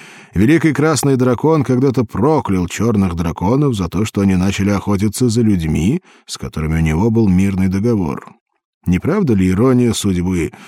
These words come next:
быть убитым именно человеком?"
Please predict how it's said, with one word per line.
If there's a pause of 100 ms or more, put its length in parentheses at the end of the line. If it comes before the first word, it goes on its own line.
(140)
быть
убитым
именно
человеком?"